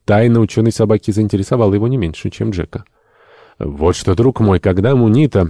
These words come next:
предстояло работать перед публикой, на столе расставляли кубики с буквами, вроде кубиков Джека. Собака ходила по столу и следила,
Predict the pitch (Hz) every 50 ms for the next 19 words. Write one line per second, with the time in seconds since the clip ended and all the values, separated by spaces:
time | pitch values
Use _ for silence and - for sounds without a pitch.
0 | 80 - 95 80 - 101 82 85 - - - - 85 92 120 147 160 147 117 92
1 | 85 80 76 76 78 - - - 80 - - - 135 139 - - 160 147 143 143
2 | - - 139 135 - - - 104 101 95 - - 113 113 151 180 185 160 - -
3 | 131 120 127 160 165 151 143 - - 156 139 131 123 - 139 127 110 120 131 135
4 | 113 - - 87 80 80 80 76 92 92 101 92 95 92 - - 101 95 98 -
5 | 107 98 92 - 90 - - - - - 156 151 - - 107 107 127 175 - -
6 | - - 95 90 82 87 87 82 82 80 - 98 - - - 143 175 202 185 151
7 | - - 120 107 127 165 160 147 123